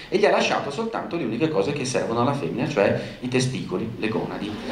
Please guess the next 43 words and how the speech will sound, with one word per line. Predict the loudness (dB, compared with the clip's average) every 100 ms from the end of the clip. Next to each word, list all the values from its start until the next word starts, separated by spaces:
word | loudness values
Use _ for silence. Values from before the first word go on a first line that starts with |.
| -2
E | 4
quindi | 6 6
praticamente | 8 8 8 6 6 6 4 2 -4 -10 -14 -8
nella, | 0 0 0 0
nella | 2 4
rana | 4 2
pescatrice | 0 -2 -4 -4 -4 -2 -2 -4
i, | -4 0
i |
maschi | 2 2 0 -4
sono | -6
diventati, | -4 -2 0 -2 -2 -6 -8 -14 -20 -20 -18
chiedo | -8 -6
scusa, | -6 -8 0 2
dei | 2 0 0
testicoli | 0 0 2 2 6 6
ambulanti, | 6 4 4 4 -2 -8 -4
dei, | -4 -2
proprio | 0 2 4
dei, | 4 2 -2 -6
dei | -6 -6
piccoli | -4 -2 2 2 2 -4
scrotarellini | -8 2 4 6 4 4 2 2 2
ambulanti. | 0 -2 0 0 -2 -6 -10 -10 -4 2
Questo, | 4 6 4 4 0 -4 -12 0
questo | 2 2 2
per | 2 2
dirvi | 0 0
il | -2
destino | 0 -2 -4 0 0
di | 2
noi | 0 0
maschietti | -2 -4 -2 -2 -2
in | -4
natura, | -4 0 4 4
se | 2
proprio | 2 4 4
vogliamo | 4 4 4
andare | 4 2
a |
guardare | 2 0 2 2 2
la |
natura | 0 -2 -4 0 0 0